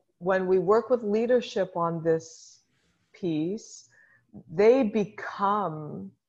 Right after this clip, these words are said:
the champion of a positive, expansive, resourceful mindset. And then it becomes a toolbox for them as a leader. 'Cause essentially, you know, what is a leader in the C-suite?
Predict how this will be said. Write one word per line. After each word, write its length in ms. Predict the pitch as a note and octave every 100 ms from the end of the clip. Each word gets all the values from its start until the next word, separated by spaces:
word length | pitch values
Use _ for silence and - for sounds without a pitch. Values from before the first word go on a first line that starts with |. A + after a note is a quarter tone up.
| _ _ _ _ _
the 180 | F3+ F3
champion 1000 | F3 - G#3 G3 G#3 A3 A3 F3+ E3 D#3+ - E3
of 520 | E3 E3 D#3+ D#3+ F3+ _ -
a 60 |
positive, 720 | - - F3 F3 F3 E3+ E3 D#3+ -
expansive, 1040 | E3+ - - - F3+ F3 F3 - E3+ D#3+ E3 _ _ _ _
resourceful 1000 | E3 F3 E3 D3+ E3+ E3+ F3 E3+ - E3+
mindset. 880 | E3+ D#3 D3+ D#3+ D#3+ - E3 D#3+ A3+ - _ _ _ _ _ -
And 400 | F3+ F3+ F3 E3+
then 240 | F#3 F3+
it 120 | F3 F#3
becomes 440 | F#3 F3+ F3 F3
a 60 | E3
toolbox 800 | - F#3 F#3 F#3 F#3 F#3+ - -
for 100 | F#3+
them 300 | F3+ F3+ F3
as 240 | D#3+ D#3+ D#3+
a 60 |
leader. 360 | D#3 D#3 D#3 F3+
'Cause 200 | G3 G3+
essentially, 580 | G#3 B3+ A#3 A#3 G#3 F#3+ - G3
you 80 |
know, 120 | F3+ E3+
what 320 | E3+ G3 -
is 240 | G3 F#3 F#3
a 60 |
leader 600 | D#3+ F3 F3 F#3 F3+ F3 -
in 240 | F3 E3
the 100 | E3
C-suite? 680 | D#3+ - F3+ F3+ - G3 -